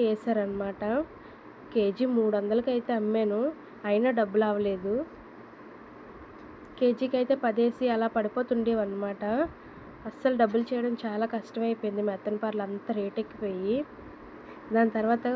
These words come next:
గులివిందులు, గులివిందులు చూస్తే మాత్రం ముచ్చటేసేస్తున్నాయి. పెద్ద పెద్ద సైజులు వచ్చాయి. ఈ బుట్ట అంతా కూడా పెద్ద సైజు చేపలు అనమాట. కేజీ అయితే మూడు వందలకి వేసాను.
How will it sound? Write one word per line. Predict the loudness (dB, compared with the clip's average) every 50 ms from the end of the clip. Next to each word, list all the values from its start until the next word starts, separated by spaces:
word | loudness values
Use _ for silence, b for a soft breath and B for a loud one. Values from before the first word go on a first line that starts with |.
| 0 4 8
గులివిందులు, | 8 10 10 10 8 8 6 6 4 4 6
గులివిందులు | 6 6 8 8 8 6 4 2 2 2
చూస్తే | 2 2 2 0 -2 -2 -2
మాత్రం | 0 0 0 0 0 2
ముచ్చటేసేస్తున్నాయి. | 0 -2 -2 -2 -2 -2 -2 -2 -4 -6 -6 -4 -2 0 0 0 B B B B B -6 -4
పెద్ద | -4 -2 -2 -2 -4
పెద్ద | -4 -4 -6 -6 -6 -4
సైజులు | -2 -2 -2 -2 -2 0 0 0
వచ్చాయి. | -2 0 0 2 2 4 4 2 2 0 B B B B B B -6
ఈ | -4 -2 0
బుట్ట | -2 -2 0 0 0 0
అంతా | 2 0 0 -2 2 2
కూడా | 2 2 2 0
పెద్ద | -2 -6 -4 0 0 0 0 2
సైజు | 0 0 0 0 -2 -2
చేపలు | -4 -4 -4 -4 0 0 2 2
అనమాట. | 2 2 0 -2 -4 -4 -4 -2 -2 0 0 -2 -4 -8 -14 -18 -18 -18 -18 -18 -18 -18 -18 -18 B B B B B B -18 -16 -4 0
కేజీ | 2 2 2 4 4 6
అయితే | 6 6 4 4 4 4
మూడు | 4 4 4
వందలకి | 2 2 2 2 2 2 0 -2
వేసాను. | -2 -2 -2 -2 -2 0 0